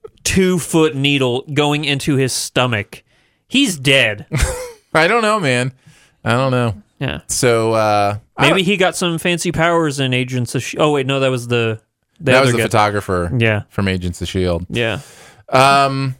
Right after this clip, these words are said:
Speaker 2: other than that, I don't know. It's pretty, it's all, st-, you know, stuff you might expect, and there aren't any really big twists or anything necessarily.
Speaker 1: Yeah.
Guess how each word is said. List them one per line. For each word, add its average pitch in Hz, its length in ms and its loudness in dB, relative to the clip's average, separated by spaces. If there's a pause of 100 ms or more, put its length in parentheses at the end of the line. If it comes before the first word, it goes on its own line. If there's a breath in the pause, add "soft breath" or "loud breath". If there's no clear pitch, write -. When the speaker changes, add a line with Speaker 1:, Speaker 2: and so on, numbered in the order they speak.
(100)
Speaker 2:
other 247 240 -2
than 269 160 0
that, 247 220 0
I 175 120 2
don't 233 100 -2
know. 240 120 -2
It's 208 100 -6
pretty, 208 320 -2
it's 170 200 0
all, 196 480 -2 (120)
st-, - 380 -6
you 170 100 0
know, 143 240 -2 (280)
stuff - 340 0
you 170 60 -2
might 156 180 -2
expect, 151 600 -2
and 113 460 -2
there 135 100 -2
aren't 135 140 -2
any 131 160 -2
really 127 360 0
big 123 480 -2
twists - 680 0
or 104 160 0
anything 104 340 -2
necessarily. 98 760 0
Speaker 1:
Yeah. 107 320 2